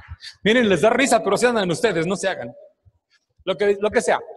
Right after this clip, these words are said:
¿Tienes alguna inspiración? Y está empezando a calificar para sus vacaciones. No, a las alturas de abril que estamos, para cerrar mayo, posiblemente empezar y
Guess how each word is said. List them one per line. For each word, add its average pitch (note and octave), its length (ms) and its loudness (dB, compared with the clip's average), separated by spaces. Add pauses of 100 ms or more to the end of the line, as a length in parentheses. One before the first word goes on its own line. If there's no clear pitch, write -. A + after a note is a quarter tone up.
(220)
¿Tienes B3+ 300 -2
alguna A#3+ 240 -2
inspiración? B3+ 520 0
Y F3+ 280 -6
está G#3+ 160 -2
empezando A3 320 -4
a G#3+ 40 -6
calificar F3+ 460 -4
para G#3 160 -4
sus E3 160 -8
vacaciones. C3 680 -8
No, C4 260 -6 (380)
a F3 80 -2
las F#3+ 200 0
alturas A3+ 320 0
de A#3 60 0
abril F#3+ 280 -4
que - 60 -10
estamos, C3+ 440 -8
para C3+ 120 -4
cerrar D3+ 300 -6
mayo, D#3 280 -6
posiblemente D3 560 -12
empezar B2 380 -10
y B2 180 -12